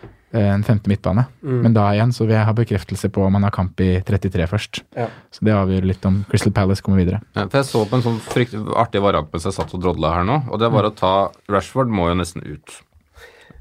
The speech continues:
Speaker 3: Og så kan jeg ta Rashford, og så kan jeg ta med Son på laget.
Speaker 1: Ja.
Speaker 3: Og så kan jeg dytte inn Almiron og Aguero.
Speaker 2: Mm.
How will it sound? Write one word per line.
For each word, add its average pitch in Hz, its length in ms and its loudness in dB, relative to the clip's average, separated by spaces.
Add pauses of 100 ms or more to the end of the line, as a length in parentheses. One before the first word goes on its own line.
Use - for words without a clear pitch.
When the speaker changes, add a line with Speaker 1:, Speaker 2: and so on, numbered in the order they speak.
(220)
Speaker 3:
Og 110 100 0
så 104 440 0 (560)
kan 92 200 -2
jeg 101 120 -2
ta 98 140 2
Rashford, 92 460 -4
og 98 60 -6
så 117 60 -10
kan 98 100 -2
jeg 98 100 0
ta 92 140 2
med 90 120 -2
Son 85 220 -4
på 101 100 -2
laget. 87 260 0 (800)
Speaker 1:
Ja. 120 180 4 (100)
Speaker 3:
Og - 60 -12
så - 40 -12
kan 101 200 0
jeg 104 160 -6
dytte 85 340 -2
inn 95 200 -2 (380)
Almiron 95 560 0
og 87 320 -6
Aguero. 98 320 0
Speaker 2:
Mm. 123 260 -8